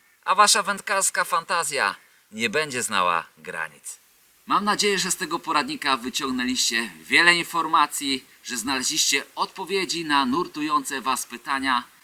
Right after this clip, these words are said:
że dzięki niemu będziecie bardziej świadomi przy zakupie swojego pierwszego bellyboata, z tuningowania tego, który macie, bądź też wymiany swojego aktualnego modelu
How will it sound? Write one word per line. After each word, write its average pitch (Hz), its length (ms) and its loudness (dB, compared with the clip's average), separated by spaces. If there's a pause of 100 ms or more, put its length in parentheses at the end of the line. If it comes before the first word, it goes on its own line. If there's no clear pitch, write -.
(120)
że 139 180 0
dzięki 208 340 0
niemu 208 340 -4
będziecie 156 580 -2
bardziej 185 460 0
świadomi 156 600 -2
przy - 200 -6
zakupie 123 440 -6
swojego 110 440 -6
pierwszego 151 500 -4
bellyboata, 175 640 -2
z - 140 -10
tuningowania 170 840 2 (120)
tego, 196 240 -4
który 180 300 -6
macie, 170 460 -2 (220)
bądź 220 280 -4
też 165 220 -2
wymiany 160 460 0
swojego 135 640 -4
aktualnego 139 760 4
modelu 110 540 -2